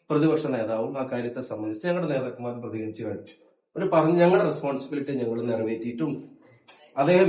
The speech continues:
ഇപ്പൊ കോൺഗ്രസ് പാർട്ടിയുടെ ഭാഗമല്ല. അതുകൊണ്ട് തന്നെ ഫർദർ ഇനി എന്തെങ്കിലും കോൺഗ്രസ് പാർട്ടി അക്കാര്യത്തിൽ ഒരു നടപടിയായി സ്വീകരിക്കേണ്ടതുണ്ട് എന്ന് തോന്നുന്നില്ല എന്ന് കെ പി സി സി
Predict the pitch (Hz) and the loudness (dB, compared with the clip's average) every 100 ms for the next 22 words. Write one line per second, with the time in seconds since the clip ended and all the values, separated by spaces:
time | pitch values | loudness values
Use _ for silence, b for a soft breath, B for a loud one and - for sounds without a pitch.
0 | 143 175 143 127 131 127 120 117 117 113 | 4 0 0 2 2 -2 -4 -4 -4 -6
1 | 113 110 107 107 98 - - - _ _ | -2 -2 -2 -4 -6 -8 -12 -20 _ _
2 | _ - 156 165 170 170 170 - 190 170 | _ 4 6 6 6 6 6 4 4 4
3 | 147 131 135 156 147 123 120 - 135 127 | 4 2 -2 -2 -2 -2 -4 -6 -6 -6
4 | 131 117 120 120 147 135 143 156 180 - | -6 -8 -8 -6 -4 -2 0 4 4 4
5 | 190 156 147 123 120 120 127 120 117 107 | 2 2 0 -2 -4 -4 -6 -6 -6 -8
6 | 101 123 98 101 - - _ _ _ 170 | -6 -6 -6 -8 -14 -18 _ _ _ 2
7 | 180 202 185 131 143 139 107 110 - - | 6 6 4 2 2 0 0 -4 -8 -12
8 | - _ _ _ _ 160 165 - - 180 | -20 _ _ _ _ 2 2 0 -2 -4